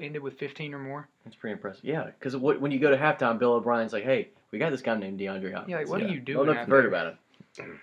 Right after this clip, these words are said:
Speaker 2: Um, all right, Battle of the A F C East teams, Miami and New York Jets. I don't think anybody's gonna watch this game. Um,
Speaker 3: Our buddy Rex will be watching 'cause
Speaker 2: Rex.
Speaker 3: he's a Dolphins fan,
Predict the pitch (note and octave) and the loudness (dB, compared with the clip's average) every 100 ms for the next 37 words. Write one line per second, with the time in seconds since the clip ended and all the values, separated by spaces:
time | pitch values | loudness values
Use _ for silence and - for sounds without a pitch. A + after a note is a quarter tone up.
0 | - - A#2 A#2 A#2 A2+ C3+ C3+ A#2+ C#3+ | -14 0 4 4 4 4 10 10 10 8
1 | D#3 F#3 F3 D3 C#3 C3 - C#3+ C#3+ - | 10 10 8 6 6 6 6 6 4 2
2 | C#3 C3+ C3 C3+ C#3 - A#2 G#2+ A2+ A2+ | 2 4 4 2 -2 -2 -4 -4 -2 2
3 | C3 C3 A#2 A#2 A#2+ G2 A2 A2 - - | 2 2 0 0 0 0 0 0 0 -2
4 | A2+ A#2 A2+ G#2+ G#2+ G2 F#2+ G2 F#2+ F#2 | -2 0 0 -2 -2 -2 -2 -4 -4 -4
5 | - F#2+ F#2 F2+ F#2 - - - _ _ | -6 -10 -8 -8 -8 -10 -12 -12 _ _
6 | _ - G2 G2 F#2+ F#2 - - - - | _ -6 -4 -2 -2 -4 -10 -20 -20 -20
7 | - F#2+ F#2 G2+ F2 E2+ - F2 D#2+ E2 | -2 4 8 8 8 4 2 -2 -2 4
8 | E2 E2 E2+ A#2+ B2 B2 F#2 F2 D#2 D2+ | 4 4 4 6 6 6 -2 -2 -2 4
9 | E2+ E2+ D#2+ - E2+ E2 D#2 | 6 4 0 -2 0 0 -4